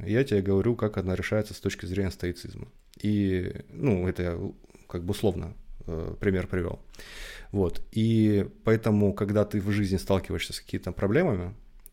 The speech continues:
то у тебя в голове есть как бы набор решений. Этот набор решений может к тебе прийти из детства, от родителей, от школы, ещё откуда-то, а может прийти от античных стоиков. И, ну, мой выбор,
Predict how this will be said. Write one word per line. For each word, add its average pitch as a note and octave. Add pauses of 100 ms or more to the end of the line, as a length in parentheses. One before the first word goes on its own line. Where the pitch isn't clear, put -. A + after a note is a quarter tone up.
то G2
у F#2+
тебя B2+
в A2
голове G#2
есть A2
как F#2+
бы F#2
набор F#2+
решений. F2 (1000)
Этот A#2+
набор A#2+
решений A#2+
может G#2+
к -
тебе G2+
прийти G2
из F2+
детства, F#2
от G#2
родителей, F#2 (100)
от G#2+
школы, F#2+ (340)
ещё G#2+
откуда-то, A2+ (140)
а G2+
может D3
прийти G#2+
от A#2+
античных G2+
стоиков. - (720)
И, G#2+ (440)
ну, E3+ (220)
мой B2
выбор, C3